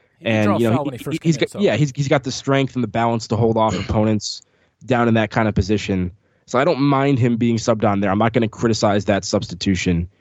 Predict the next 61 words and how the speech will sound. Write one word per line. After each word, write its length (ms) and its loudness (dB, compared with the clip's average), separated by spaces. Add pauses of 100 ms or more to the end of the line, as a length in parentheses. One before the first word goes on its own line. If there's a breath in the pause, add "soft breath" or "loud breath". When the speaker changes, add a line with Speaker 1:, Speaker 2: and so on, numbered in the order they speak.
(260 soft breath)
Speaker 2:
um, 520 2
but 280 2 (580)
yeah, 420 0
I 100 2
mean, 240 2
n-, 60 -2 (100)
not 180 2
Speaker 1:
With 100 0
Speaker 2:
like 80 -6
Speaker 1:
the 80 0
Speaker 2:
the 60 0
Speaker 1:
shot. 160 -10 (120)
<laughs> 120 -12
Speaker 2:
yeah, 80 2
not, 240 0
not 180 2
the 80 -2
clearest 400 0
cut 140 0
opportunity, 640 -2
but 180 -2
had 220 0
a 60 0
decent 400 -2
amount 220 0
of 60 -4
the 60 -6
goal 240 2
to 120 -4
aim 220 0
at. 260 2 (460 soft breath)
And 220 2
somehow, 480 2
I 80 -2
think 180 -2
he 100 -2
was 120 2
going 240 0
for 80 -6
the 100 -4
top 400 -2
right, 300 0
the 60 -2
far 260 2
right 240 0
corner, 380 0
and 240 -2
somehow 260 2
slices 480 -2
this 180 -2
to 60 -10
the 80 0
point 220 0
where 100 2
it 60 2
actually 220 -2
goes 260 0
out 200 2
on 140 0
the 80 -4
side, 560 0